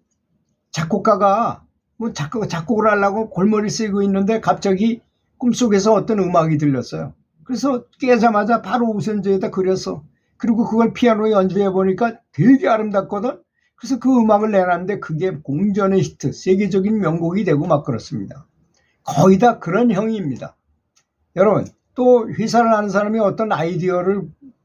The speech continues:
관세음보살님이 가르쳐줘요, 꿈속에서. 그, 그대로 하면 그냥 대박이 나는 거죠. 그럴 때, 그런 경우에는 무조건 대박입니다. 이렇게 지혜를 구해야만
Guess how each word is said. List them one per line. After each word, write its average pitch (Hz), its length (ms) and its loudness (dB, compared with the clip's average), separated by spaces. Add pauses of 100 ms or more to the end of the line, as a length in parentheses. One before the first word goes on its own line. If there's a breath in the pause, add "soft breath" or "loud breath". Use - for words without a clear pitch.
(380)
관세음보살님이 175 760 2
가르쳐줘요, 156 680 0
꿈속에서. 143 600 -4 (400)
그, 277 160 -2
그대로 226 380 2
하면 240 440 0
그냥 120 440 -8
대박이 147 420 -2
나는 202 240 -6
거죠. 208 460 -4
그럴 156 260 -2
때, 151 140 -6
그런 170 260 2
경우에는 208 420 0
무조건 165 360 2
대박입니다. 151 800 -4 (600)
이렇게 233 680 2 (280)
지혜를 196 520 2
구해야만 220 840 2